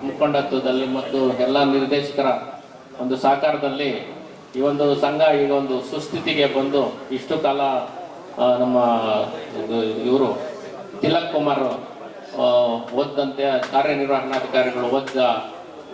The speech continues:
ವರದಿಯನ್ನು ನೀವು ನೋಡಿದ್ದೀರಾ. ಈಗ, ಆ, ತನ್ನದೇ ಆದ ಒಂದು ಕಟ್ಟಡಗಳನ್ನು ಹೊಂದಿ, ಆ, ಒಂದು ತಿಂಗಳಿಗೆ ಒಂದು ಐದೈದು ಲಕ್ಷ, ಆ, ಒಂದು ಆದಾಯವನ್ನು ಗಳಿಸ್ತಾ ಇದೆ. ಎಲ್ಲ ನಿರ್ದೇಶಕರ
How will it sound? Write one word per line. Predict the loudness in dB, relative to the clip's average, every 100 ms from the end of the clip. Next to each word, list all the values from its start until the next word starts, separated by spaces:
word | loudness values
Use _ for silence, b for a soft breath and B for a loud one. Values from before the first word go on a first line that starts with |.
| -2
ವರದಿಯನ್ನು | 2 2 4 2
ನೀವು | 2 2
ನೋಡಿದ್ದೀರಾ. | 2 0 0 0 -2 -4 -14 -16 -18 -20 -20 -6
ಈಗ, | -2 2 2
ಆ, | 4 2 -2 -8 -12 -8 -6 -2
ತನ್ನದೇ | 0 0 2
ಆದ | 4 4 4
ಒಂದು | 2 2 -2 -2 -2
ಕಟ್ಟಡಗಳನ್ನು | -6 -2 -2 0 0 0 0 0
ಹೊಂದಿ, | 0 0 0 0 -8 -12 -14 -12 0
ಆ, | 2 4 4 6 4
ಒಂದು | 2 -2 -2 -2 -6 -8
ತಿಂಗಳಿಗೆ | -4 0 2 4 4
ಒಂದು | 4 2 0 0
ಐದೈದು | 2 0 0
ಲಕ್ಷ, | -4 2 4 4 2 -6 -14 -16 -18 -16 -4
ಆ, |
ಒಂದು | 0 2 2 2 2 2 0 -2 0
ಆದಾಯವನ್ನು | 4 6 6 4 2 -2 -2
ಗಳಿಸ್ತಾ | -4 0 0
ಇದೆ. | 2 2 0 -4 -8
ಎಲ್ಲ | -2 0 0
ನಿರ್ದೇಶಕರ | -2 0 0 0 2 2